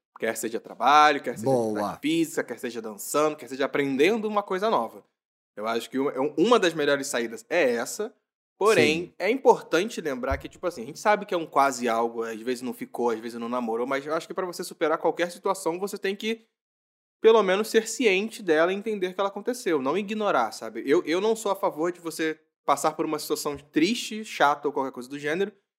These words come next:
Speaker 1: e você fingir que ela não aconteceu. Eu acho que você pode tirar o seu momento, bota a Adele pra tocar,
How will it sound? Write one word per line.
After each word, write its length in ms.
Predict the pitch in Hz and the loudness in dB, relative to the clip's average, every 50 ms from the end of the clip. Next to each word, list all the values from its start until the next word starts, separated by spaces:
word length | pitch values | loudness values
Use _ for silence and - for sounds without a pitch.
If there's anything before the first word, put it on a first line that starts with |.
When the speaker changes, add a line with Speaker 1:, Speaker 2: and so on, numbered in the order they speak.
| _ - | _ -6
Speaker 1:
e 60 | 160 | -2
você 200 | 156 165 160 - | 0 0 0 0
fingir 480 | 165 - 196 185 160 127 151 208 208 - | -2 -4 -4 -4 -4 -4 -4 -6 -4 -2
que 60 | - | 0
ela 120 | 185 175 160 | 0 0 2
não 140 | 156 160 | 2 0
aconteceu. 600 | 156 156 160 151 151 165 165 - - 117 107 107 - _ _ - 147 _ _ _ - | 0 -2 -4 -6 -6 -6 -6 -4 -2 -4 -4 -4 -8 _ _ -20 -20 _ _ _ -6
Eu 100 | 107 107 | 0 0
acho 220 | 117 123 123 - | 2 0 0 -2
que 60 | 151 | -4
você 180 | 147 139 147 151 | -4 -4 -4 -4
pode 300 | 147 - 147 156 180 185 | 0 2 4 2 2 2
tirar 280 | - - 185 160 156 156 | -2 -2 0 2 2 2
o 40 | |
seu 160 | 151 - 156 143 | 0 -2 -4 -2
momento, 580 | 143 135 123 123 131 139 156 165 - 180 170 | -2 -2 -2 0 0 0 -2 -2 -2 -4 -4
bota 320 | 160 127 131 139 139 - 135 | -2 0 0 0 2 0 -2
a 40 | |
Adele 280 | 127 123 127 123 123 131 | -2 -2 -2 -4 -4 -4
pra 140 | - 131 123 | -6 -8 -8
tocar, 680 | - 123 - - 139 135 139 147 160 175 190 196 190 | -8 -10 -8 -2 2 4 6 6 8 6 6 4 0